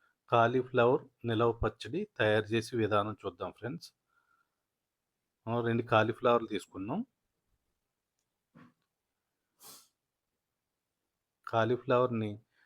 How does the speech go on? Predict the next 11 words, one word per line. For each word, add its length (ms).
చిన్న 180
చిన్న 260
పీసుల 360
కింద 320
మనం 360
చేసుకోవాలి. 680
ఒక 240
ప్లేట్లోకి 580
మనం 220
ఒక, 180
ఒక 80